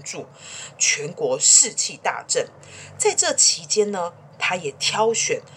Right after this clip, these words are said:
秘密的挑选了美女，训练了三年，送给了吴王夫差。其实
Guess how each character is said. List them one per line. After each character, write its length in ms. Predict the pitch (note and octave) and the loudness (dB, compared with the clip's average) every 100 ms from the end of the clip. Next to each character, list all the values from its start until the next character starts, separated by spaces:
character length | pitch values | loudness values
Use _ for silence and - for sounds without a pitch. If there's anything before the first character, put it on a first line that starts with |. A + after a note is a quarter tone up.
| - - - | -20 -20 -18
秘 200 | E4 C#4+ | -6 -2
密 160 | A3+ A3 | 0 0
的 120 | C3 | -2
挑 320 | - - A#3 | 0 0 2
选 240 | A#3+ F#3+ C3+ | 0 -2 -4
了 160 | A#2 C3+ | -8 -8
美 240 | D3+ B2+ | -6 -4
女， 240 | F#3+ D#3 - - - - | -6 -10 -12 -20 -20 -10
训 380 | - - F#4+ B3+ | 0 2 2 2
练 160 | A#3+ E3+ | 2 0
了 100 | C3 | -2
三 360 | - F3+ F3 | -2 -2 -2
年， 180 | E3+ - - - - | -8 -12 -14 -20 -12
送 420 | - - G4 C4+ | -8 0 2 2
给 220 | G#3 D#3 B2+ | 0 -4 -4
了 120 | C3 | -6
吴 240 | D3+ D3+ | -8 -2
王 160 | D3 A#2+ | -2 -2
夫 260 | - C#3 | -10 -6
差。 360 | C#3 - B2+ B2+ - - - - | -4 -2 -2 -4 -12 -20 -20 -2
其 220 | - E3+ | 0 2
实 360 | - D3 C3 | 0 -2 -6